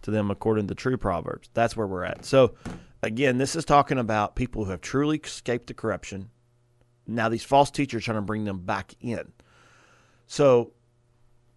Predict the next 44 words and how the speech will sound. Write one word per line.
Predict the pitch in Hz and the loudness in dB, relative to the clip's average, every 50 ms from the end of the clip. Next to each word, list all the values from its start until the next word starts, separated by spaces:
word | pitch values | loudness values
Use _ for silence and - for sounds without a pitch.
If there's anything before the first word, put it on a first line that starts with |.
| _ - | _ -2
I | - 139 160 | 0 0 2
believe, | 170 165 165 135 127 120 120 104 | 2 2 2 2 2 2 2 0
and | 113 113 110 101 | -2 -4 -4 -4
we'll | - 117 117 117 | -2 0 2 2
have | 120 127 123 - | 2 0 -2 -2
to | - 113 | -2 -4
unpack | 107 104 107 101 98 | -2 -2 -4 -4 -4
this | 98 104 92 | -6 -8 -8
a | 107 | -8
little | 98 98 | -10 -8
bit | 95 | -8
more, | 104 104 98 90 | -6 -6 -8 -8
so | - 101 | -8 -6
I | 98 | -6
wanna | 101 107 107 104 | -4 -4 -4 -4
make | 104 101 95 - - _ | -4 -6 -6 -10 -16 _
room | - 110 107 101 | -8 -6 -6 -6
for | - 107 | -6 -6
anybody | 104 107 104 101 98 | -6 -4 -2 -2 -2
else | 98 101 - | -2 -4 -6
who | - | -8
wants | 101 95 - | -12 -12 -10
to | - | -10
say | - 101 | -8 -8
anything | 98 90 98 98 101 92 - | -8 -8 -8 -8 -10 -10 -12
shortly | - - 104 - - 101 98 | -12 -12 -12 -10 -10 -12 -12
before | 95 92 92 - 110 104 | -12 -12 -10 -8 -8 -6
the | 101 | -4
break. | 107 104 101 101 _ _ _ - _ _ _ _ _ _ _ _ _ _ _ _ _ _ _ _ _ _ _ _ _ - | -4 -4 -4 -6 _ _ _ -20 _ _ _ _ _ _ _ _ _ _ _ _ _ _ _ _ _ _ _ _ _ -10
I | - 147 | -8 -8
think | 143 - 185 180 170 | -4 -2 -2 -2 -2
this | 143 127 131 147 139 - | -2 0 0 0 2 0
is, | 127 120 113 - _ _ - | -4 -6 -6 -8 _ _ -4
I, | - 127 147 156 - - | -2 0 0 0 0 0
I | - 131 | 0 0
think | - - 165 170 160 | 0 0 -2 0 2
we | 175 | 2
have | 160 151 | 2 2
to | - | 0
be | 131 131 | -4 -4
careful | - - 127 127 - 131 | 0 0 0 0 0 -2
to | 113 113 | -4 -4
put, | 95 - - 127 120 - - | -4 -2 0 0 0 0 -2
like, | 117 104 98 98 - - _ | -4 -4 -4 -6 -8 -12 _